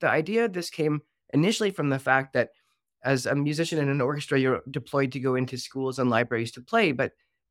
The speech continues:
uh, but it, it's always just an arts exposure experience, and there's never, no one ever gives you meaningful material. You, it, like, in the industry, you know, you pick something from the Yellow Book, which is a book of woodwind quintets. And you go into the schools and you just put together a program. And so,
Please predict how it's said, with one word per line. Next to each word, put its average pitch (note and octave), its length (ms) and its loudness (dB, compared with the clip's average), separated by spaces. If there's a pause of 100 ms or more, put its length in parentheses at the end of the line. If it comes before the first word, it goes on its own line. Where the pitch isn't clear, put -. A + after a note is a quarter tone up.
uh, B2 260 2 (140)
but A#2+ 120 0
it, D3+ 200 -4
it's E3 160 -2
always G#3 240 2
just G3 180 -4
an D#3 80 -4
arts C#3 240 -4
exposure F#3+ 460 -4
experience, G#3 500 -2
and G3 80 0
there's F3 180 -2
never, G#3 540 2
no G3+ 160 2
one A#3+ 100 6
ever G3 180 2
gives E3 260 -2
you D#3+ 80 -2
meaningful C#3 600 0 (240)
material. C#3 540 0 (260)
You, D#3+ 340 2
it, C#3 160 0
like, D#3 160 2
in E3+ 120 2
the D#3+ 140 2
industry, D#3+ 460 0
you C3+ 180 0
know, C3 260 4
you D3 140 -4
pick F3 220 -4
something F3 260 0
from F#3 200 2
the F#3 60 0
Yellow F#3+ 320 4
Book, A2+ 220 -4 (480)
which C#3+ 160 0
is C#3 120 4
a C#3 60 4
book C#3 220 0
of D3 140 2
woodwind D3+ 300 2
quintets. A2 420 -6
And C3 120 0
you C#3+ 60 0
go D3 240 6
into C#3+ 220 0
the C3 200 2 (300)
schools D3 380 -2
and C#3 100 2
you B2+ 80 -2
just C3+ 180 -10
put E3 120 -6
together C3 280 0
a B2+ 60 4
program. B2 460 0
And B2 140 2
so, C3+ 300 2